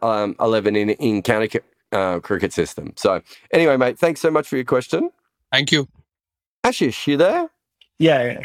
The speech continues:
Speaker 3: so I just wanted to ask, I'm watching India with West Indies last week. And I don't know if you were paying close attention to it, but I was, like, with,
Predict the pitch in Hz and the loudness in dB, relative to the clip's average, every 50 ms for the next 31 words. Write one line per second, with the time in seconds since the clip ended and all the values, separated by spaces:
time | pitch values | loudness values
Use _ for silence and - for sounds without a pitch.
0 | - - 180 175 165 156 - - - 160 165 160 147 - 214 214 208 165 156 151 | -4 -2 0 0 0 0 -2 0 0 0 0 0 0 -4 -4 -2 -2 0 0 2
1 | 160 160 160 156 143 135 131 131 135 135 131 _ - 151 143 135 135 135 135 135 | 2 2 2 2 2 4 4 4 2 2 0 _ 0 2 2 2 2 0 0 -2
2 | 135 135 131 - - - 180 170 165 - _ _ _ _ - 160 160 151 156 151 | 0 0 -2 -2 -2 -2 -2 -2 -2 -4 _ _ _ _ 0 2 4 4 4 4
3 | 165 160 160 165 165 160 151 156 156 147 139 127 - _ - 170 170 165 170 175 | 4 4 4 4 4 2 2 0 0 0 -2 -2 -2 _ -4 -2 -2 -2 -2 -4
4 | - _ _ - 165 156 170 170 175 165 143 131 - _ - 165 170 - _ _ | -6 _ _ -6 -4 -2 0 0 2 2 2 0 0 _ -6 -8 -8 -8 _ _
5 | _ _ _ 139 139 139 139 139 131 - 135 139 147 156 156 151 139 139 139 135 | _ _ _ -2 0 0 0 0 0 0 2 2 2 2 2 2 2 2 2 2
6 | 139 143 139 139 143 139 135 131 - _ - - 131 127 - 127 131 131 135 - | 2 2 0 0 -2 -2 -4 -4 -8 _ -2 -2 0 0 0 0 0 0 0 -2
7 | - 147 143 143 143 139 135 131 127 131 131 143 156 160 151 147 131 123 - _ | -6 -4 -2 -2 -2 0 2 2 2 2 2 0 -2 -2 0 0 -2 -2 -2 _
8 | _ _ _ _ _ _ _ _ - 156 151 | _ _ _ _ _ _ _ _ -2 -2 -2